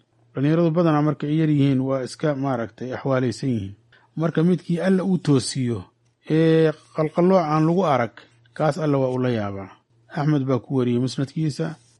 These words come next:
Shaarix marka wuxuu leeyahay, "Wa fi isnaadihi maqaal." Yani sanadkiisana maqaal baa ku jira buu leeyahay. Sida, eh, ninkan maaragtay tacliiqaadka ku sameeyey sharxa shiikha, uu leeyahay Ibn Lahiica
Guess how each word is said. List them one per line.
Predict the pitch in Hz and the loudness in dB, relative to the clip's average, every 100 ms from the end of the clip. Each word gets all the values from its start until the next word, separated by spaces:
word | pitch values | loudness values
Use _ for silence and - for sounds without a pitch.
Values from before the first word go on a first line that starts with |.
| _ | _
Shaarix | - - 175 151 | -8 -2 2 2
marka | 156 139 | 0 0
wuxuu | 135 135 | 0 2
leeyahay, | 135 127 | 0 0
"Wa | |
fi | 117 143 | -2 -6
isnaadihi | 131 151 151 151 131 147 | -4 -2 -2 0 0 0
maqaal." | 131 110 113 117 117 117 - _ _ - - | 0 -2 -4 -4 -4 -6 -12 _ _ -16 -8
Yani | 127 | -6
sanadkiisana | 123 160 135 127 123 135 123 | -4 -2 -2 -2 -4 -2 -2
maqaal | 120 139 131 | -2 -2 -4
baa | 113 | -4
ku | 110 113 | -8 -10
jira | 113 113 | -8 -8
buu | 110 | -8
leeyahay. | 107 104 - _ _ - | -8 -10 -16 _ _ -14
Sida, | - 151 | -6 -4
eh, | 131 - - - 139 143 143 | -4 -8 -20 -20 -16 -12 -4
ninkan | 156 151 139 131 143 | -4 0 -2 -2 -4
maaragtay | 131 123 117 - 113 107 110 - _ _ - | -4 -4 -6 -10 -10 -10 -12 -18 _ _ -8
tacliiqaadka | 123 127 131 156 - 127 | -2 -2 0 -2 -4 -6
ku | 147 | -8
sameeyey | 147 135 131 127 127 120 123 - | -4 -2 0 0 0 -2 -6 -12
sharxa | - 165 123 123 | -6 -2 -2 -4
shiikha, | - 156 - 104 - _ _ _ 143 | -2 -2 -2 -10 -18 _ _ _ -4
uu | 147 | 0
leeyahay | 156 143 135 | 2 2 2
Ibn | 135 135 | 2 2
Lahiica | 131 139 135 170 | 2 2 2 -2